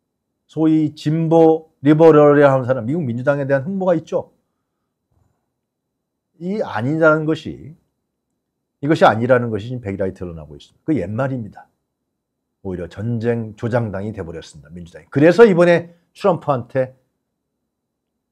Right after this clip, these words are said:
패배한 겁니다. 미국도 정당 정치가 쇠퇴하고 있는 것이죠.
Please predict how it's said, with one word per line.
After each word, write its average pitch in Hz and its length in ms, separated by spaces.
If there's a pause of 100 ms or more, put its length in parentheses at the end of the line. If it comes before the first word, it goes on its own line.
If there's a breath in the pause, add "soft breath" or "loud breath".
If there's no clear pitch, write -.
(160)
패배한 110 360
겁니다. 78 220 (1300)
미국도 151 500
정당 143 500
정치가 123 360
쇠퇴하고 101 440
있는 78 160
것이죠. - 320